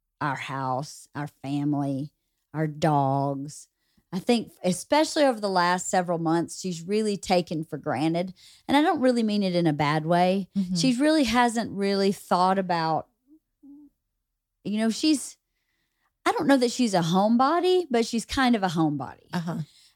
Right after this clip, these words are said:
Speaker 1: And I don't think she thinks she is.
Speaker 2: Yeah.
Speaker 1: I think she thinks she's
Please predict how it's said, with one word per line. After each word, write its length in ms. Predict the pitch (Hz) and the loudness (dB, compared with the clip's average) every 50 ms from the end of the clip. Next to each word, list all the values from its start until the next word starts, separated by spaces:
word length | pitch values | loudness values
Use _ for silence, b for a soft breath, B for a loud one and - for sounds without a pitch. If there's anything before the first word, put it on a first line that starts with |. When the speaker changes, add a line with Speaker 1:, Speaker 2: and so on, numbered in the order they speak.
| b - | b -2
Speaker 1:
And 140 | 220 247 | 2 4
I 80 | 285 294 | 6 6
don't 320 | 302 320 302 294 - - - _ _ _ _ | 6 6 4 2 -2 -10 -18 _ _ _ _
think 200 | - 240 233 220 | 0 0 0 0
she 160 | - - 220 | -4 -8 -8
thinks 280 | 190 - - 180 185 - | -8 -6 -8 -8 -8 -8
she 220 | - - 156 147 | -8 -8 -6 -6
is. 400 | 120 76 - - - - - - _ _ _ _ | -6 -8 -10 -12 -18 -20 -20 -20 _ _ _ _
Speaker 2:
Yeah. 340 | 208 - 151 156 147 - 180 - _ _ _ | -12 -10 -8 -8 -8 -10 -12 -14 _ _ _
Speaker 1:
I 80 | 233 262 | 0 0
think 260 | 247 - 294 262 226 | 2 2 2 2 0
she 160 | - - 233 208 | -2 -6 -6 -6
thinks 360 | - 196 202 208 190 190 - - | -4 -2 -4 -4 -4 -6 -10 -12
she's 380 | - - 196 185 170 - - - | -8 -6 -6 -6 -6 -8 -14 -20